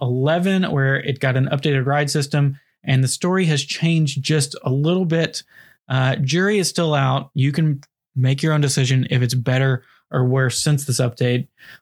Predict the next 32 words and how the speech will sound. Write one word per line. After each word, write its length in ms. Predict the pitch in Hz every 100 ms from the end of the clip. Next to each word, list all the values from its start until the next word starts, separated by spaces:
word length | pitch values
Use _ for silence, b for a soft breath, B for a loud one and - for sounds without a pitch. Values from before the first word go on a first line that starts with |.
| -
But 320 | 131 156 160
now 400 | 156 156 175 202
we 140 | 196 170
don't 420 | 135 170 196 196
necessarily 560 | 175 160 - 170 165
know 280 | 147 139 143
when 480 | 139 127 131 147 151
Star 320 | 139 - 143
Tours 320 | 135 139 131
takes 320 | - 135 127 -
place 760 | - 135 135 131 127 - - b b b b _
within 520 | 135 135 160 156 151
the 60 | 139
Star 340 | 135 139 127
Wars 260 | 127 127 120
canon. 600 | - 139 127 117 - 135 B B B -
Um, 560 | 123 127 123 127 139 -
like 500 | - 147 139 135 - 135 135
we, 720 | 135 139 139 139 139 139 139 _ - -
like 320 | 156 156 123
you 180 | 143 147
are 80 | 143
probably 460 | - 165 170 175
familiar 580 | 160 147 143 143 139 139
with, 340 | 127 123 120 - B B B B B _
there's 260 | 135 127 117
many 300 | 131 143 151
different 340 | 139 135 131
scenes 440 | - - 170 175 160
that 140 | 165
take 220 | - 160
place. 420 | 156 160 156 -